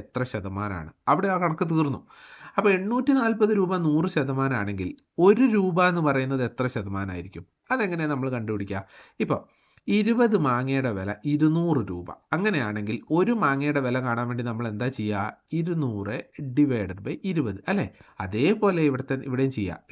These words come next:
എണ്ണൂറ്റി നാൽപത് എന്ന് പറയുന്നത് നൂറ് ശതമാനമാണെങ്കിൽ ഒരു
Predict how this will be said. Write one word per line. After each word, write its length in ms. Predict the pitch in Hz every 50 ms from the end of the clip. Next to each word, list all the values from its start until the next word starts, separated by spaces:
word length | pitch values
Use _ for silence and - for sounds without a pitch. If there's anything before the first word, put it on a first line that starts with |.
| 131
എണ്ണൂറ്റി 380 | 135 160 180 208 226 226 285 240 220
നാൽപത് 360 | 190 165 160 147 165 160 156 156 156
എന്ന് 120 | 147 151 139
പറയുന്നത് 300 | 123 120 120 123 127 120 113
നൂറ് 200 | 104 107 123 135 127 -
ശതമാനമാണെങ്കിൽ 680 | 110 95 95 104 104 104 98 90 90 92 90 90 - - - 139
ഒരു 180 | 160 175 226